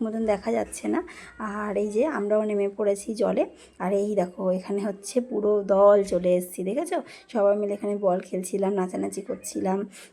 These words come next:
আহ, তো গান চলছিল, যেহেতু কপিরাইট চলে আসবে সেহেতু তোমার, আহ, মিউট করে দিয়েছি। আর এই যে দেখো, অনেকক্ষণ বাচ্চারা তো,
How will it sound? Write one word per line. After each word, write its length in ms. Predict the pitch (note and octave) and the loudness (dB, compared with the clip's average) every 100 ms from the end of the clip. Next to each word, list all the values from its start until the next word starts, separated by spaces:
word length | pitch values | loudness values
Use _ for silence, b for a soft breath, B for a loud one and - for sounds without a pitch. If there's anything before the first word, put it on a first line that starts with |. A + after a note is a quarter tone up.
| - | -8
আহ, 200 | F#3 G3+ | -6 -4
তো 80 | A3+ | -2
গান 240 | A3+ G#3+ A3+ | 0 0 0
চলছিল, 400 | B3 A#3+ A#3+ A3+ | 0 0 -2 0
যেহেতু 240 | A3 A#3+ | 0 2
কপিরাইট 440 | A3+ G#3+ A#3 A#3 | 0 2 2 2
চলে 200 | A#3 A#3+ | 2 0
আসবে 300 | B3 G#3+ G#3+ | 2 2 -2
সেহেতু 360 | D4+ A3 G3+ G#3 | 0 0 0 -2
তোমার, 400 | G#3 G3+ G3 - | -2 0 0 -2
আহ, 200 | G3 G3+ | -4 -2
মিউট 280 | G#3+ A3+ A3+ | -2 -4 -4
করে 240 | A3+ G#3 | -2 0
দিয়েছি। 420 | G3 F#3+ F#3+ F4+ B B - | 0 -2 -2 -8 B B -8
আর 160 | G3 G3 | -4 -2
এই 80 | |
যে 100 | G#3+ | -2
দেখো, 260 | G#3 G3+ C4+ | -4 -4 -2
অনেকক্ষণ 400 | A3+ C4+ B3+ A3+ | -2 -2 -2 0
বাচ্চারা 420 | F#3+ F#3+ G#3 G3 | -2 -2 0 0
তো, 300 | F#3+ G#3+ G#3+ | 0 0 0